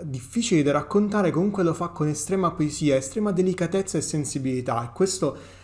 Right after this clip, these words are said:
la rende davvero un'autrice straordinaria. Ho scelto quattro fotografie da mostrarvi che fanno parte di quattro progetti fotografici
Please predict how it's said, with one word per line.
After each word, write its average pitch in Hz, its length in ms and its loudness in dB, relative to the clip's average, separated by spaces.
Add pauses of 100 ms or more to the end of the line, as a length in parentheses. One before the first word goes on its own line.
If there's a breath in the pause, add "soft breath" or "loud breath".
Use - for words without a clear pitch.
la 156 100 6
rende 160 220 8
davvero 170 340 6
un'autrice 143 680 2
straordinaria. 120 1160 -2 (920)
Ho 151 40 2
scelto 170 360 0
quattro 175 280 -2
fotografie 143 580 0
da 127 140 -2
mostrarvi 214 560 0
che 127 80 -2
fanno 127 260 -4
parte 147 240 -2
di 127 100 -4
quattro 151 340 -4
progetti 131 440 -6
fotografici 127 760 -6